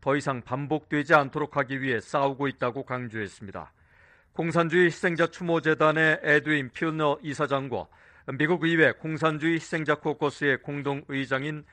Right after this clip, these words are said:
마르시 캡터 의원도 이날 시상연설에서 한 목소리로 자유와 민주주의를 위한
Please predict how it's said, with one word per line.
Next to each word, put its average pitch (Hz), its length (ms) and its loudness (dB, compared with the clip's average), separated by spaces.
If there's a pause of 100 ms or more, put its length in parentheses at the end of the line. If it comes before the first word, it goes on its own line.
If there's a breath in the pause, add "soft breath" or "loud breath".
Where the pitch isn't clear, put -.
(240 soft breath)
마르시 143 500 2
캡터 156 580 0
의원도 135 580 -4 (160)
이날 135 280 0 (240 soft breath)
시상연설에서 147 1040 -2 (100)
한 - 220 -10
목소리로 143 600 -2 (380 soft breath)
자유와 147 440 6
민주주의를 151 680 -2
위한 156 280 2